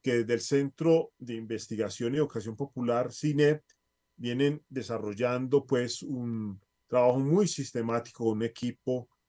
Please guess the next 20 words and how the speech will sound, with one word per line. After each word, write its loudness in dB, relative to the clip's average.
de, 0
eh, -4
de 0
derechos 0
humanos 0
en -14
los -14
últimos -2
cuarenta 2
años, 2
con 0
una 2
base 6
de 8
datos -4
robusta 2
sobre -4
protestas -2
sociales 4
y, 4